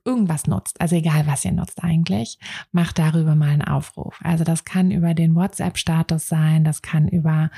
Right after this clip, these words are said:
ähm, Instagram, Facebook, TikTok sein. Ähm, egal, was ihr da macht, ähm,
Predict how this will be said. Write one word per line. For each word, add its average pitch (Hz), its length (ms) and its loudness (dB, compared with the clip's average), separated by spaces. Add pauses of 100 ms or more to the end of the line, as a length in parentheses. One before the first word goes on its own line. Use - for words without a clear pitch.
(440)
ähm, 160 220 2
Instagram, 180 760 0
Facebook, 175 800 -2
TikTok 175 560 -2
sein. 160 540 2 (460)
Ähm, 156 400 2 (120)
egal, 196 580 -2
was 170 280 -2
ihr 170 100 2
da 156 120 2
macht, 180 520 -2
ähm, 170 420 2